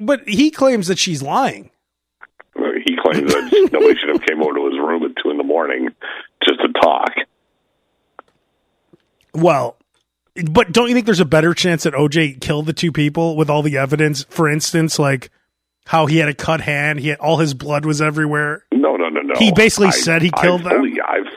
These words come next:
Speaker 2: I fully believe in my mind that he is guilty of sin, but in the court of law,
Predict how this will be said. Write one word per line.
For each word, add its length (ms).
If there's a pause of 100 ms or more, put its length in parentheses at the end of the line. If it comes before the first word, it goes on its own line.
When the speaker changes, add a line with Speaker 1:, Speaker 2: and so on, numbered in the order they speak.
(220)
Speaker 2:
I 140 (120)
fully 240
believe 420
in 60
my 160
mind 320
that 140
he 80
is 220 (340)
guilty 360
of 100 (240)
sin, 320 (1120)
but 160
in 100
the 120
court 260
of 140
law, 460